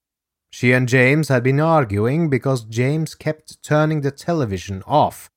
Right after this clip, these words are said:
as Claudia was watching it. The unavoidable argument that followed had ended when James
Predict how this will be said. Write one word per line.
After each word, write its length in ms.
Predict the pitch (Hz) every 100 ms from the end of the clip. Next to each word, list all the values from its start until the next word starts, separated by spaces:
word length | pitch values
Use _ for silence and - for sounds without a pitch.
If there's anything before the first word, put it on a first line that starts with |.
| _ _ _ 107
as 200 | 101 -
Claudia 560 | 127 147 131 92 92
was 200 | 117 135
watching 440 | 135 160 - 98 90
it. 220 | _ - _ _ _ _ _ _ _
The 420 | 101 101 98 98 -
unavoidable 800 | 110 107 104 98 123 120 117 120
argument 600 | 120 123 127 127 139 147
that 180 | 113 104
followed 560 | - 151 151 165 185 139 _ _ _ _ -
had 140 | 143
ended 600 | 170 147 104 92 85 - - _ _ _
when 200 | 95 92
James 400 | 90 110 123 -